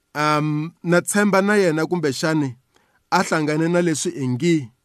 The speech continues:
swi nga n'wi hetaka matimba. Loko a hlaya, loko a vulavula ka Xikwembu, a ku, Ndzi languta ehenhla etintshaveni, ku pfuniwa ka mina ku ta huma kwihi? Ivi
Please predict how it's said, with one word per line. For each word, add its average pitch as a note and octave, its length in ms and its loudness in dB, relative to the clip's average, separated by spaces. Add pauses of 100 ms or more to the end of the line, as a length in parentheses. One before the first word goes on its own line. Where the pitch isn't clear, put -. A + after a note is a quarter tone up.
(280)
swi - 180 -4
nga D#3 100 0
n'wi D3 260 0
hetaka C#3+ 300 -2
matimba. A#2+ 800 -4 (880)
Loko E3 300 2 (100)
a E3+ 100 4
hlaya, E3 440 0
loko E3+ 380 2
a F3 140 2
vulavula D#3 720 2
ka D#3 80 -2
Xikwembu, C#3+ 460 -2
a C#3+ 80 -4
ku, C#3+ 120 -4
Ndzi C#3+ 180 -4
languta E3 640 2 (880)
ehenhla C#3+ 800 2
etintshaveni, C#3+ 1120 2 (720)
ku E3+ 80 -10
pfuniwa G3+ 420 6
ka F#3 180 2
mina E3+ 380 6
ku F3 120 -4
ta F3+ 140 0
huma C#3+ 300 2
kwihi? A#2+ 580 -2 (1200)
Ivi F#3+ 260 6